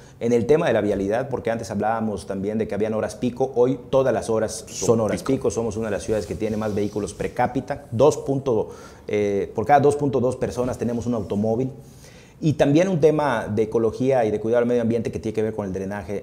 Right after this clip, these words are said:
Speaker 1: de la ciudad de Mérida, porque ya estamos contaminando prácticamente el, el, el manto freático. Eso aunado a los problemas particulares de las familias meridanas. No es lo mismo platicar con una familia, con una persona que vive en el norte, en el oriente, en el poniente, en el sur.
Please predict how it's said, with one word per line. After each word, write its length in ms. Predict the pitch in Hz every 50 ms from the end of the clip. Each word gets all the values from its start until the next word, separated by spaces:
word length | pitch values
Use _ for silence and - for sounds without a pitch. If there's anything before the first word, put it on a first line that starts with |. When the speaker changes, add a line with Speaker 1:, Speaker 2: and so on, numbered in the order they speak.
| -
Speaker 1:
de 140 | 87 95 92
la 100 | 92 90
ciudad 200 | 90 - 101 101
de 60 | 98
Mérida, 360 | 95 98 98 98 101 107 113 -
porque 160 | - 92 98
ya 80 | 95
estamos 260 | 92 - 98 98 98 -
contaminando 680 | - 95 87 92 92 92 92 95 98 95 90 92 87 - -
prácticamente 640 | - 104 104 - - 101 - 101 98 101 98 - 101
el, 180 | 92 85 78 -
el, 180 | 85 92 87 85 -
el 120 | 92 95
manto 300 | 98 98 98 95 95 98
freático. 480 | - - 95 92 85 - 87 - 82 - - - - - - - - -
Eso 380 | 147 156 175 170 - 196 - -
aunado 520 | 139 127 117 127 127 131 131 135 147 170 170
a 40 |
los 180 | 147 123 101 -
problemas 460 | - - 107 104 110 113 120 135 127
particulares 760 | - - 110 101 - - 107 - 113 107 104 104 113 113 92
de 100 | 104 104
las 160 | 104 98 - -
familias 500 | - 110 104 110 117 110 107 104 87 92
meridanas. 540 | 95 92 92 92 90 85 85 87 85 90
No 60 | 123 135
es 40 |
lo 80 | 143 147
mismo 380 | 143 143 160 160 139 151 139 -
platicar 420 | 127 110 113 107 117 - 123 123
con 140 | 127 117 120
una 140 | 123 123 113
familia, 480 | - 107 104 110 110 113 117 117 107
con 120 | 110 110 107
una 140 | 107 110
persona 340 | - 104 - - 113 110 104
que 80 | 92 98
vive 140 | 101 110 113
en 100 | 107 101
el 140 | 95 98
norte, 260 | 104 120 127 123 - 117
en 80 | 107
el 80 | 95 95
oriente, 340 | 95 104 117 123 120 120 117
en 80 | 107
el 60 | 101
poniente, 420 | - 101 98 101 107 113 117 - 104
en 100 | 95 95
el 100 | 92 85
sur. 260 | - 113 123 131 135